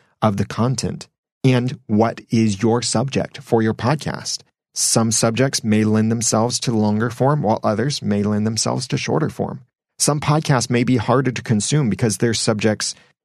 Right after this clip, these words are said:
require uninterrupted attention. But you can easily stave off that concern by ensuring that your content is segmented in a way that's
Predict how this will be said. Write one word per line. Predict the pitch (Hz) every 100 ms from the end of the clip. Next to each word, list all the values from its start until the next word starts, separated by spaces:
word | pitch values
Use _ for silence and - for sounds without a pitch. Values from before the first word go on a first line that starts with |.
| _ -
require | 113 - - 120 123 120 113
uninterrupted | 127 123 117 110 110 110 - 101 - _ -
attention. | - - 127 110 - - 107 _ _ _ _
But | 131 185 101 - - - -
you | 139
can | - 151 147
easily | 135 127 120 117
stave | - 127 110 104
off | 139
that | 123 95
concern | 107 98 98 98
by | 101 104
ensuring | 101 - 127 139 120
that | 104 104
your | 123 123
content | - 123 - 110 117
is | 104
segmented | - 240 156 139 107 107 101
in | 135 127
a |
way | 113 123 143 113
that's | 101 107 -